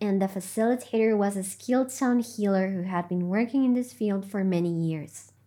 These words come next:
I believe that those elements are also fundamental for making the sound bath a proper journey towards our higher self. Let me share with you some of my favorite sound healing instruments,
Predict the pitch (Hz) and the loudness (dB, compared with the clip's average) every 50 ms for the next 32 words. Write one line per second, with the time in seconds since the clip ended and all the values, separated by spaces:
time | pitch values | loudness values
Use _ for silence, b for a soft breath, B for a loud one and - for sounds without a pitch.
0 | _ _ - 247 254 269 262 302 302 302 302 294 302 302 285 294 - 214 208 208 | _ _ 2 4 4 4 4 2 2 4 2 2 2 0 0 0 2 2 2 0
1 | 202 - 190 196 190 190 185 190 185 185 190 185 190 - 190 196 185 - - _ | 0 -2 -2 -2 0 0 2 2 2 0 0 -2 -4 -6 -8 -8 -8 -10 -6 _
2 | - 214 220 233 226 226 - 277 262 269 - 233 214 202 190 185 175 180 180 196 | 0 2 2 2 2 0 -2 -2 -2 -2 -2 0 2 2 2 2 2 2 2 2
3 | 214 202 208 208 196 185 190 - 180 185 185 180 180 180 180 196 185 185 190 - | 2 0 0 0 -2 -2 -2 -2 -2 0 0 0 0 0 -2 -4 -6 -6 -6 -6
4 | - 180 180 180 180 175 180 180 180 180 - 196 196 - - - - 220 220 226 | -2 -2 0 0 0 2 0 0 0 -2 -4 -8 -10 -10 -10 -6 -4 -4 -2 -2
5 | 262 247 - 220 202 196 190 190 196 190 196 - - 190 185 180 180 180 - 175 | -2 -2 -2 -2 0 2 2 2 0 -2 -4 -4 -4 -2 -2 -2 -2 -4 -4 -4
6 | 170 165 175 - - - 175 170 165 170 165 165 - - 170 - - - _ _ | -4 -4 -6 -8 -6 -4 -2 -2 -2 -4 -6 -8 -10 -12 -12 -12 -14 -18 _ _
7 | _ _ _ _ _ _ b b b b b b b b b - 262 277 294 302 | _ _ _ _ _ _ b b b b b b b b b 2 6 6 6 6
8 | 294 294 302 302 294 294 285 277 254 240 - - 214 208 202 190 202 196 185 185 | 6 4 4 4 6 4 4 4 2 2 2 2 0 0 0 0 0 -2 -2 -4
9 | - - - 226 240 247 247 269 269 262 269 - - 202 196 190 190 - 202 185 | -4 -2 2 2 2 2 2 2 0 0 -2 -2 -2 -2 -2 -2 -2 -2 -2 -2
10 | 180 160 - - 180 180 175 - - - 160 165 170 - - - - - | -2 -4 -4 -6 -6 -6 -6 -8 -8 -8 -8 -8 -10 -12 -16 -18 -20 -20